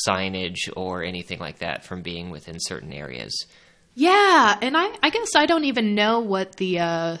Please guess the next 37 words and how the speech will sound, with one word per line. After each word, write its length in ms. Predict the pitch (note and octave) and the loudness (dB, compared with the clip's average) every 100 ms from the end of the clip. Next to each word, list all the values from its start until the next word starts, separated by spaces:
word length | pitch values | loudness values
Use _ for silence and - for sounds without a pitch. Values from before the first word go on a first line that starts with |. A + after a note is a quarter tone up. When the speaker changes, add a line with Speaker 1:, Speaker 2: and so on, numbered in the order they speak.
| - | -12
Speaker 2:
Sioux 260 | - - A3+ | -12 -4 -4
Falls, 420 | G#3 G3 F#3+ F#3+ | 0 2 2 0
South 260 | - F#3 F#3 | -2 -2 -4
Dakota 380 | F#3 F#3 F3 | -6 -4 -4
ordinances 840 | F#3 F3 E3+ F3 E3+ E3+ - D#3+ D#3 | -2 -4 -2 -4 -4 -6 -6 -6 -2
are, 220 | D#3+ D#3 | 0 -2
'cause 240 | D#3 F#3 F3 | -2 -6 -2
they're 140 | G#3 | 0
definitely, 960 | G#3 C#4 F4 F4 A3+ A#3 A3 G3+ F#3+ - _ | 2 0 0 -2 -2 -4 -2 -2 -4 -8 _
I'm, 180 | G3+ B3 | -2 -2
I'm 200 | - F4 | 0 -2
pretty 400 | - - F#3 G#3+ | -4 -4 -2 0
sure 240 | F3+ E3 D#3+ | 0 -2 -2
there 160 | D#3+ | -2
were 120 | D#3+ D#3+ | 0 0
actually 540 | D#3 D3+ - D#3+ D3+ | 0 -2 -6 -4 -4
sex 320 | - E3 D3+ | -4 -4 -4
shops, 320 | - D#3 - | -4 -4 -4
like, 220 | D3 C#3+ - | -6 -6 -4
in 220 | E3 F3 | -4 -2
the 100 | F3+ | -2
city 300 | F3+ F3+ F#3 | -2 -2 0
bounds, 580 | F#3 F#3 F#3 G3 G3 G3 - _ | 0 0 0 -2 -4 -6 -14 _
but 180 | - F3+ | 2 4
may-, 300 | G3 G#3 G3+ | 8 8 6
maybe 240 | G3+ G#3 | 4 6
there 160 | G3 F3+ | 6 4
was 220 | F3 F3 | 4 2
an 80 | F3 | 0
ordinance 420 | D#3+ E3 D#3 D#3 | -2 -2 -4 -4
on, 160 | D3 D3 | -4 -2
like, 320 | C#3 C3 - _ _ | -4 -4 -8 _ _
advertising 800 | - D#3+ E3 D#3 D#3+ C#3+ D3+ E3 | 6 6 4 -2 0 0 0 -2
for 180 | E3 D#3 | 0 0
it, 140 | D3+ | 0
'cause 160 | - F#3+ | 0 4
I, 180 | F3 | 4